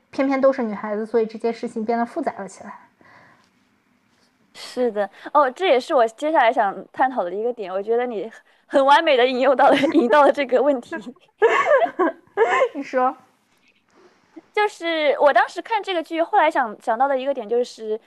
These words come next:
Speaker 2: 阿玲也一直在问一个问题，就是友情和爱情，它到底差别是什么？就是你，你不是觉得你好像获得了朋友的陪伴，或者获得朋友这样精神上的这种接触之外，你就感觉自己好像不是很需要爱情了吗？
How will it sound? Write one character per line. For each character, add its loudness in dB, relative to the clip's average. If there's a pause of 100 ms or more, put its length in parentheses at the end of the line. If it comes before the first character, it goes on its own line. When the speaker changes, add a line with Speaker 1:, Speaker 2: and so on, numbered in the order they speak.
(120)
Speaker 2:
阿 2
玲 -6
也 2
一 -4
直 -4
在 4 (160)
问 0
一 -8
个 -4
问 -2
题， -16
就 2
是 -2 (440)
友 4
情 -2
和 2
爱 4
情， -16 (200)
它 2
到 2
底 0
差 -2 (100)
别 -2
是 -8
什 -8
么？ -14
就 -8
是 -4 (220)
你， -2
你 0
不 2
是 6
觉 2
得 4
你 -2
好 2
像 4
获 0
得 2
了 2
朋 -10
友 0
的 -2
陪 -6
伴， 2
或 -2
者 0
获 -2
得 -4
朋 -10
友 -4
这 -8
样 -4
精 -16
神 -14
上 -6
的 -6
这 -12
种 -10
接 -2
触 -8
之 -6
外， 4
你 -8
就 -8
感 0
觉 -8
自 -16
己 -2
好 -4
像 -8
不 -10
是 -10
很 -14
需 -8
要 4
爱 0
情 -20
了 -18
吗？ -16